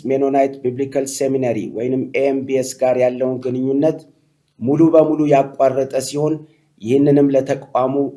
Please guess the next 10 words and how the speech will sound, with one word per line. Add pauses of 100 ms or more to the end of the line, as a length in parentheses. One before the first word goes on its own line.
(600)
በግልባጩ
አሳውቀናል
ይላል። (1040)
የሌለውን
ግንኙነት (220)
እንዴት
ሊያቋርጡ (100)
ቻሉ? (1300)
ከተቋረጠስ (360)
ግንኙነቱን